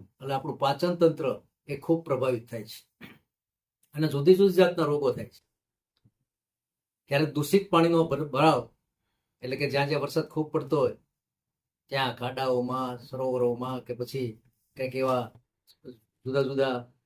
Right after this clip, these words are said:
થોડા થોડા જે મા-, અ, પાણી સંગ્રહ કરવાના સ્થાન છે ત્યાં પાણી ખૂબ દૂષિત ભેગું થાય છે. તો આવા દૂષિત વાતાવરણની અંદર દૂષિત પાણી વધારે પ્રમાણનો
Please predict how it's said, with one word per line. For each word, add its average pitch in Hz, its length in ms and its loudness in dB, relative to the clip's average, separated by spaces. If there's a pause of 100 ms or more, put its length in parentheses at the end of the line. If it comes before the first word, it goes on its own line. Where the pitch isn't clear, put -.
થોડા 143 240 -4
થોડા 135 200 -2
જે 131 140 -4
મા-, 123 220 -6
અ, 147 260 -6
પાણી 127 300 -4
સંગ્રહ 139 320 -2
કરવાના 139 300 -4
સ્થાન 147 320 -4
છે - 120 -12 (440)
ત્યાં 160 140 4
પાણી 180 300 2
ખૂબ 190 180 4 (760)
દૂષિત 160 400 4
ભેગું 135 260 2
થાય 107 180 -10
છે. - 140 -18 (1800)
તો - 40 -2
આવા 196 220 4
દૂષિત 190 400 0
વાતાવરણની 208 500 2
અંદર 190 220 6 (1300)
દૂષિત 147 380 2
પાણી 160 360 4 (520)
વધારે 135 320 2
પ્રમાણનો 139 440 -2